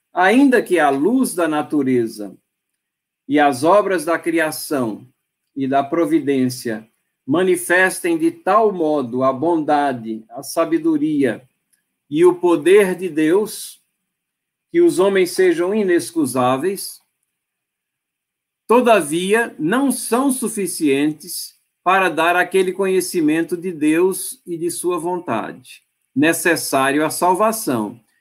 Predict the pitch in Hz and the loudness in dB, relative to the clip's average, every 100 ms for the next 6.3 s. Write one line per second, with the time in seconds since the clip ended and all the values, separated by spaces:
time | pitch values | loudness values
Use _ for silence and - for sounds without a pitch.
0 | _ _ _ 269 220 156 220 302 - - | _ _ _ 2 6 6 6 6 4 0
1 | 147 147 151 151 139 123 170 214 165 139 | 2 2 2 2 2 2 4 4 4 0
2 | 131 135 113 107 113 143 139 - _ _ | -4 -4 -4 -2 -2 -2 -6 -18 _ _
3 | _ _ - 220 226 190 156 180 233 226 | _ _ -6 -4 0 0 2 2 2 0
4 | 202 - - 131 120 123 127 135 131 143 | -6 -10 -4 -2 -2 -4 -6 -6 -6 -6
5 | 175 151 139 190 196 147 120 110 113 127 | -4 -2 0 -2 -6 -8 -2 0 0 0
6 | 165 - | -4 -6